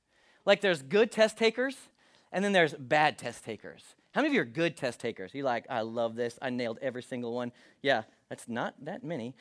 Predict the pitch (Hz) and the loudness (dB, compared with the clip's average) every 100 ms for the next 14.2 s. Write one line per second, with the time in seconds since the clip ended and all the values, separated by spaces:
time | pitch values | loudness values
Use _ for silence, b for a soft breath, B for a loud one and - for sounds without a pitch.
0 | b - 220 277 226 214 170 - _ 175 | b -2 2 2 4 6 4 2 _ 2
1 | 175 190 143 151 151 127 131 117 127 117 | 2 0 2 6 6 4 -2 -4 -6 -6
2 | 98 95 123 113 139 127 113 110 110 110 | -8 -6 -6 0 0 2 -2 -4 -6 -6
3 | 110 147 185 135 104 113 - 117 120 143 | -4 -2 0 -2 -2 -8 -14 -8 -4 2
4 | 175 156 147 110 b b - 151 156 135 | 2 2 0 0 b b -2 -2 0 -4
5 | - b b 240 196 - 240 294 247 185 | -4 b b 2 2 8 12 12 8 0
6 | 156 117 b b - 208 262 233 233 233 | -2 -4 b b 2 6 8 6 4 4
7 | 269 208 - - 185 302 330 262 247 254 | 4 2 -6 -4 6 10 12 10 8 4
8 | - 240 233 208 123 b b 196 208 214 | 4 4 6 4 0 b b 2 4 6
9 | 190 170 202 269 285 226 208 226 196 175 | 4 2 6 6 6 0 2 8 8 6
10 | - b 196 202 202 185 - 254 214 - | 0 b 2 4 4 2 6 6 6 4
11 | 233 254 208 214 208 208 247 202 226 240 | 6 8 10 10 10 8 4 2 6 6
12 | 254 B B 185 180 233 208 240 220 220 | 6 B B -6 2 2 4 2 2 4
13 | 208 220 220 - 190 208 - - 220 202 | 6 6 4 0 0 0 -2 2 8 12
14 | 220 214 | 12 10